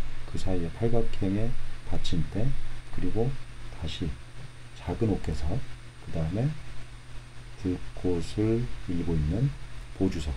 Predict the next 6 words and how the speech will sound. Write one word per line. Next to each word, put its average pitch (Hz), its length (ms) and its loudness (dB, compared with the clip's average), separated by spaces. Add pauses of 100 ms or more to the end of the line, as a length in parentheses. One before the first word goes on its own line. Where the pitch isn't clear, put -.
(220)
화염형 117 460 2 (160)
보주라고 90 360 0
하는데요. 73 380 -2 (720)
이렇게 - 260 -4
배치를 82 380 -2
했습니다. 76 500 -2